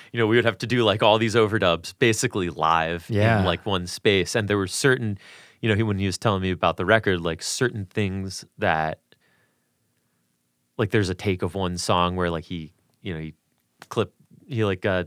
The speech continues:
Speaker 1: didn't quite make full contact with the snare at, like, an important part. And he and the guitar player were just looking at each other. It's both saying, like, "Keep going, gotta keep going."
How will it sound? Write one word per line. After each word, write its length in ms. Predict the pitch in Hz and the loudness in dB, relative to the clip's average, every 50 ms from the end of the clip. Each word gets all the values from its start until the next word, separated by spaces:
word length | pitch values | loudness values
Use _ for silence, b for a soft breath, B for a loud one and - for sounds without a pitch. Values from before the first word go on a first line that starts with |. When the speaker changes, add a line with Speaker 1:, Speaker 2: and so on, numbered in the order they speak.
| - _ | -6 _
Speaker 1:
didn't 180 | - 127 110 113 | -4 -4 -4 -2
quite 240 | - - 101 95 - | -2 -2 -2 -2 -2
make 140 | 90 85 - | -6 -6 -4
full 160 | - 95 85 | -6 -6 -6
contact 460 | - - 87 87 - 95 85 82 - | -4 -4 -4 -4 -2 -2 -4 -2 -4
with 100 | 95 87 | -10 -12
the 80 | - - | -12 -12
snare 440 | - - - 85 82 80 80 80 - 82 | -12 -8 -6 -6 -4 -4 -4 -6 -4 -6
at, 140 | 85 - - | -6 -6 -6
like, 140 | 87 78 87 | -6 -6 -6
an 100 | 78 76 | -8 -8
important 500 | 73 73 - - 87 80 - 85 85 - | -12 -10 -6 -6 -4 -4 -6 -10 -16 -2
part. 300 | - 92 80 82 - B B B B B B B B B B | 0 0 0 0 -2 B B B B B B B B B B
And 100 | 101 98 | -6 -4
he 100 | 107 113 | -4 -4
and 100 | 95 90 | -4 -6
the 40 | 90 | -8
guitar 280 | - - - - 82 | -10 -10 -12 -12 -12
player 220 | - - 95 87 80 | -10 -10 -10 -10 -10
were 60 | 80 | -12
just 180 | - 87 - | -12 -10 -8
looking 400 | 110 104 90 - 113 101 92 90 | -8 -8 -8 -8 -8 -8 -8 -8
at 220 | 95 - 104 90 95 | -8 -6 -6 -8 -8
each 180 | 92 - - | -8 -6 -2
other. 240 | 110 95 90 98 92 | -2 -2 0 0 0
It's 180 | 90 90 - - | 0 -2 -4 -10
both 340 | 117 104 117 101 92 - - | -4 0 0 0 0 -2 -2
saying, 260 | - 110 90 87 90 | -4 -2 -2 -4 -6
like, 260 | 82 76 - - - | -10 -12 -14 -18 -18
"Keep 320 | - - - 113 120 - _ | -16 -12 -12 -12 -12 -10 _
going, 360 | - 120 123 123 117 110 104 | -8 -8 -6 -6 -6 -6 -2
gotta 240 | 104 135 127 123 123 | 0 0 0 0 -2
keep 240 | - - 147 123 - | -2 0 -2 -2 2
going." 280 | - 160 147 143 123 | 2 4 4 4 4